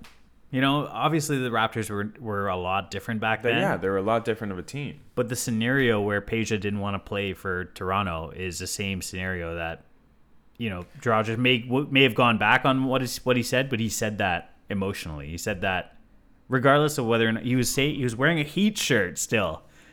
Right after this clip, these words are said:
Speaker 1: when he said that.
Speaker 2: Really?
Speaker 1: He was wearing, he's still wearing a Miami Heat shirt.
Speaker 2: I don't know. I just,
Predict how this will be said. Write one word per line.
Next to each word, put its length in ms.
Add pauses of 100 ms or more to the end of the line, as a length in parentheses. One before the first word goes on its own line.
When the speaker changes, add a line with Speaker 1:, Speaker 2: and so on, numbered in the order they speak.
(120)
Speaker 1:
when 160
he 80
said 300
that. 320 (500)
Speaker 2:
Really? 360 (560)
Speaker 1:
He 100
was 100
wearing, 220
he's 180
still 320
wearing 260
a 40
Miami 440
Heat 200
shirt. 420 (2500)
Speaker 2:
I 120
don't 120
know. 160 (440)
I 80
just, 360